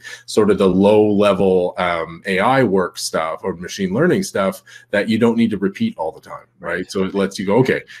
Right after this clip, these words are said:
Speaker 1: you can just roll this out and you can start focusing on the really interesting stuff. Like, uh, there's always good examples, um, at re:Invent every year. Last year they had, um, I think, a medical device maker and a, uh, motorcycle example where they were trying to model a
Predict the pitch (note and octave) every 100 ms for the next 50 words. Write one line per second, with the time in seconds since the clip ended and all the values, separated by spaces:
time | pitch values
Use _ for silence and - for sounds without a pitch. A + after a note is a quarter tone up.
0 | - B2+ B2+ A#2+ B2 B2+ A#2+ A#2 A2 G2+
1 | G#2+ A#2 A#2 G#2 G#2+ G2 G2 G2+ F#2+ F#2
2 | G#2+ C3+ B2 - G#2 - G#2 G2+ - F#2
3 | F2+ F2+ F2 F2 G2 A2+ G#2+ - G2+ G2
4 | G2 F#2+ G2+ F2+ - F#2+ F2 F2 E2 F2+
5 | G#2+ G2 F#2+ G2 E2+ F2 F#2 F2 E2+ -
6 | - _ G2 G2+ - G2 F#2+ - F#2+ F#2
7 | F2+ - F2+ F2 E2+ D#2+ E2+ G2 E2 F#2
8 | F#2+ G2+ F#2 F2 F2+ - F#2 F#2 F#2 F2
9 | F2 F2+ E2+ E2+ F2 F2 E2+ E2 E2 E2+
10 | D#2+ D#2 F2 G2 F2+ - F2 E2 D#2+ D#2
11 | D#2+ E2+ D#2+ E2+ D#2 - - - F2+ F#2
12 | F2+ E2+ A2 G2 F#2 F#2 F#2+ F#2+ G2 F#2
13 | F2+